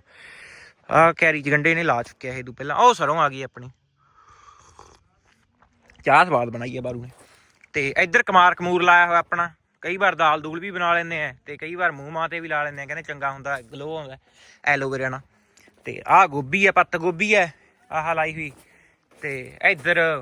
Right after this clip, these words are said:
ਹੋਰ ਸਬਜ਼ੀ ਲਾਈ ਹੋਈ ਹੈ, ਤੇ ਆਹ ਸੀ ਲਾਇਆ ਪਿਆ ਸਮਾਨ। ਤੇ ਆਹ ਕਣਕ ਖੜੀ ਆ ਆਪਣੀ ਦੂਜੀ, ਅੱਜ ਐਤਕੀ ਇੱਧਰੋਂ ਰੇਹ ਸਿੱਟਣ ਲੱਗਾਂਗੇ, ਪਹਿਲਾਂ ਉੱਧਰੋਂ ਲੱਗਦੇ ਹੁੰਦੇ ਸੀ, ਕਿਉਂਕਿ ਐਤਕੀ ਟਰੈਟ ਕੋਲੇ ਲਿਆਂਦਾ ਨਾ ਜਮਾਂ,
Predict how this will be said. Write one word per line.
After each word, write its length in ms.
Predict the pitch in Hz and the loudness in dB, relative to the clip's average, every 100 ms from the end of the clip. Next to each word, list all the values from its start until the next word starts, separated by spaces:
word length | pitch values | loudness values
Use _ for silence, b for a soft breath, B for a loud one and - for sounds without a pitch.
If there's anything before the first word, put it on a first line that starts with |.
| 120 - 127 | -10 -20 -12
ਹੋਰ 180 | 139 131 | -10 -6
ਸਬਜ਼ੀ 300 | 135 127 139 | -6 -8 -6
ਲਾਈ 180 | 147 143 | -6 -6
ਹੋਈ 180 | 147 139 | -8 -8
ਹੈ, 160 | 117 _ _ _ - _ - - - - - - | -10 _ _ _ -20 _ -20 -20 -20 -20 -20 -20
ਤੇ 140 | 120 127 | -20 -12
ਆਹ 220 | 120 139 170 | 0 2 2
ਸੀ 120 | 170 | 0
ਲਾਇਆ 240 | 151 147 | 0 0
ਪਿਆ 160 | 139 135 | 0 -4
ਸਮਾਨ। 400 | 143 139 139 117 - - _ - _ _ - | -4 -6 -6 -8 -16 -20 _ -20 _ _ -18
ਤੇ 180 | 117 110 _ b b | -16 -16 _ b b
ਆਹ 160 | 156 170 | 2 4
ਕਣਕ 260 | 123 120 | 0 -4
ਖੜੀ 200 | 123 135 | -8 -4
ਆ 40 | 156 | -4
ਆਪਣੀ 200 | 151 143 | -4 -10
ਦੂਜੀ, 280 | 131 127 131 B B 170 | -10 -14 -16 B B 0
ਅੱਜ 180 | 175 160 | 0 4
ਐਤਕੀ 360 | 202 208 208 214 | 4 4 2 -2
ਇੱਧਰੋਂ 260 | 165 202 214 | 0 0 0
ਰੇਹ 120 | 220 | 0
ਸਿੱਟਣ 260 | 220 226 220 | -2 -2 0
ਲੱਗਾਂਗੇ, 320 | 196 196 190 | 0 0 -2
ਪਹਿਲਾਂ 240 | 202 214 | -2 -2
ਉੱਧਰੋਂ 240 | 170 180 190 | -2 -4 0
ਲੱਗਦੇ 220 | 175 165 | 2 0
ਹੁੰਦੇ 180 | 160 156 | -4 -8
ਸੀ, 100 | 151 | -6
ਕਿਉਂਕਿ 340 | 175 175 202 185 | -8 -8 -10 -10
ਐਤਕੀ 200 | 165 175 | -12 -6
ਟਰੈਟ 300 | 175 160 151 | 0 0 0
ਕੋਲੇ 260 | 160 151 | -6 -4
ਲਿਆਂਦਾ 300 | 143 143 135 | -2 -4 -4
ਨਾ 100 | 160 | -4
ਜਮਾਂ, 220 | 165 151 | -4 -4